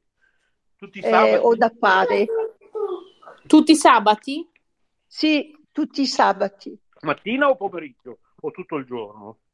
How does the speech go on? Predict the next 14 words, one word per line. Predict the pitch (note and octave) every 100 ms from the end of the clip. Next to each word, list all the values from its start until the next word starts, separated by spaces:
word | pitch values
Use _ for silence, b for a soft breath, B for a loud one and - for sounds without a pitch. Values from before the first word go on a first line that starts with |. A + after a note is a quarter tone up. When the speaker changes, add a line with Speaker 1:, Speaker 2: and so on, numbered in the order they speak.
| _ _ _ _ _ _ _ -
Speaker 2:
Al | C4
mattino | C#4 C#4 C#4 E4+ G4 G#4+ G#4
e | E4
anche | C4+ C4 C4+ C#4+
al | C4 -
pomeriggio, | C4 B3 A#3+ G3+ A3 A3 F#3 A3 G#3
perché | - G#3+ _ A#3 A3+ G#3+ G#3+ A3+
la | C4+
mia | C#4 C4 C4
casa | E4+ F4+ F4+ E4 C4 - - -
è | - C#4
un | C#4 C#4
po' | D#4 D4
grandina. | C4+ C#4 B3+ B3+ - A#3 A3+ G#3 G#3